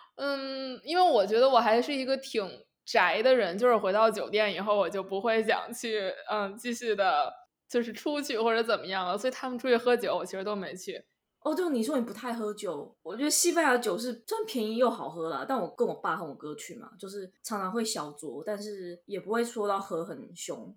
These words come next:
Speaker 2: 每个餐厅酒馆都要点一个 sangria，然后每个餐厅的那个配方都不太一样，就很喜欢这种每天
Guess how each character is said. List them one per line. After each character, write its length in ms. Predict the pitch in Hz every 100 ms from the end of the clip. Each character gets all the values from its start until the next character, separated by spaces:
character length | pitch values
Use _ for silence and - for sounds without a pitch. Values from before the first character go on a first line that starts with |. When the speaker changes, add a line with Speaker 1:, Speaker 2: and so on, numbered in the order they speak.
| _
Speaker 2:
每 140 | 185
个 80 | 165
餐 200 | - 208
厅 200 | 220 202
酒 180 | 180 147
馆 180 | 165 -
都 100 | 180
要 60 |
点 220 | 185 175 117
一 120 | 117
个 260 | - 95 -
sangria， 680 | 190 156 165 151 87 69 - _ _ -
然 120 | 196
后 40 |
每 160 | 214 175
个 60 |
餐 200 | 180 190
厅 180 | 185 190
的 120 | 185
那 80 | 165
个 180 | 160 143
配 200 | 147 196
方 180 | 170 143
都 80 | 156
不 80 | -
太 140 | 151
一 100 | -
样， 200 | - - _ _ _
就 140 | 220
很 120 | -
喜 160 | - -
欢 160 | 160 170
这 80 |
种 220 | 180 135 - _
每 140 | - 180
天 340 | 254 285 240